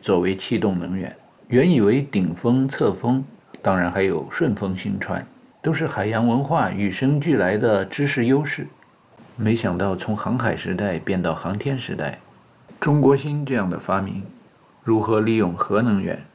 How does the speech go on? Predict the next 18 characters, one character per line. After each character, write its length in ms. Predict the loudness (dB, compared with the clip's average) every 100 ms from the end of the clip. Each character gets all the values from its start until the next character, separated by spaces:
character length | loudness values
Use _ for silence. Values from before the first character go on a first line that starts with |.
| _ -8
如 160 | -4 -2
何 180 | 0
把 200 | 0 0
阻 280 | -2 -4 -4
力 200 | 0 0
变 220 | 0 -2
成 180 | 0 -2
动 280 | 2 2 2
力， 160 | -2 -12 -20 _ -20 -20 -6
如 180 | -2 0
何 200 | 2 0
创 240 | 2 2
造 200 | 2 2
无 220 | 2 0
阻 200 | 0 -2
力 120 | -4
条 240 | -6 -2 -2
件， 240 | -2 -6